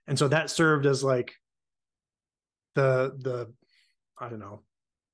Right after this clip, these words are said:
stitching for it. Like, it, it's, I had, I had these disconnected scenes, I had the beats, but I didn't know how to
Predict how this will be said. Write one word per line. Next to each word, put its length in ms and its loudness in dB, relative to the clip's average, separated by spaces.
stitching 480 0
for 240 -4
it. 120 -14
Like, 300 -4
it, 220 -4
it's, 160 -2
I 80 2
had, 260 0
I 80 -4
had 240 0
these 120 0
disconnected 520 -2
scenes, 300 -6
I 60 -6
had 200 -2
the 60 0
beats, 380 -6
but 120 -2
I 40 -2
didn't 180 -2
know 100 -4
how 80 -2
to 160 -4